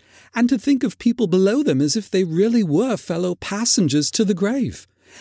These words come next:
and not another race of creatures bound on other journeys. And therefore, uncle, though it has never put a scrap of gold or silver in my pocket,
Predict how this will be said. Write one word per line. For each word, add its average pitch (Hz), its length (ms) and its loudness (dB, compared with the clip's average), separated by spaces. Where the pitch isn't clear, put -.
and 202 200 0
not 175 360 2
another 147 260 2
race 143 320 0
of 139 140 -6
creatures 185 560 0
bound 151 340 -4
on 165 140 -2
other 185 240 0
journeys. 233 760 -2
And 214 240 2
therefore, 311 420 -2
uncle, 98 440 -8
though 180 180 2
it 196 80 -2
has 165 220 0
never 233 280 2
put - 240 -2
a 185 60 0
scrap - 460 -2
of 123 220 -2
gold 214 420 0
or 175 80 0
silver 202 480 -2
in 127 100 -2
my 104 140 -4
pocket, - 500 -8